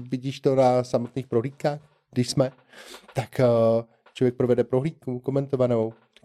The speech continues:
ty základní informace. A když se zeptáš, pokud na něco nezapomněla, jestli mají zájemci připravené také nějaké dotazy, co by je třeba ještě zajímalo, než jim přidáme kompletně tu dokumentaci, tak,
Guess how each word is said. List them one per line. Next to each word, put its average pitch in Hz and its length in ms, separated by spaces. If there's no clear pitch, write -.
ty 120 100
základní 120 400
informace. 127 640
A 117 60
když 143 140
se 190 80
zeptáš, 170 420
pokud 156 360
na 135 180
něco 139 220
nezapomněla, 151 680
jestli 127 260
mají 123 220
zájemci 120 440
připravené 117 480
také 160 300
nějaké 160 320
dotazy, 127 540
co 139 140
by 165 100
je 165 80
třeba 147 260
ještě 139 220
zajímalo, 127 520
než 120 180
jim 120 120
přidáme 131 440
kompletně 127 420
tu 131 100
dokumentaci, 120 540
tak, 131 140